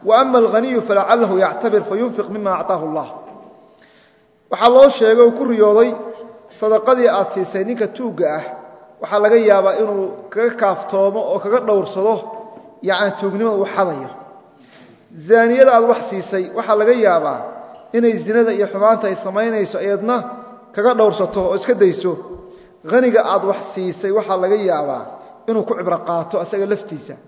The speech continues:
inuu ku cibro qaato oo markaasi wixii uu hayay dadka uu siiyo ayaa suurtagal ah. Marka waxay ka qaateen xadiidkaasi, yacni, sadaqadu sadaqa tatawuc bay ahayd, ee waajib ma aysan ahayn. In markaa qani xataa la siin karo ayay ka qaateen xadiidkaas.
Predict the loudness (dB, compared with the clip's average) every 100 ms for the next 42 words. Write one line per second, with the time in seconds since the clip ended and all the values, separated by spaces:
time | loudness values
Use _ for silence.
0 | _ _ _ -8 -4 -4 -2 -2 -2 -4
1 | -4 -8 -10 -12 -20 -20 _ 0 2 0
2 | 2 0 0 -6 -6 -6 -4 -2 -2 0
3 | 0 0 -4 -6 -6 -10 -10 -12 -8 -4
4 | 2 2 2 -8 -10 -14 -14 -16 -20 -20
5 | _ _ _ _ -4 0 0 0 2 0
6 | 0 -4 -6 -4 -2 -2 -2 -10 -10 -18
7 | -20 -20 _ _ -4 -2 -2 -2 -2 -2
8 | 0 0 0 0 -2 -2 0 0 0 2
9 | 0 0 -2 0 2 2 2 -4 -4 -4
10 | -8 -6 -8 -10 -18 -20 -20 _ -6 -4
11 | 0 2 2 0 0 -2 -2 -2 -2 -4
12 | -6 -4 -6 -6 -10 -18 -20 -20 _ 6
13 | 8 6 2 0 0 -2 0 0 -4 -6
14 | -8 -8 -14 -14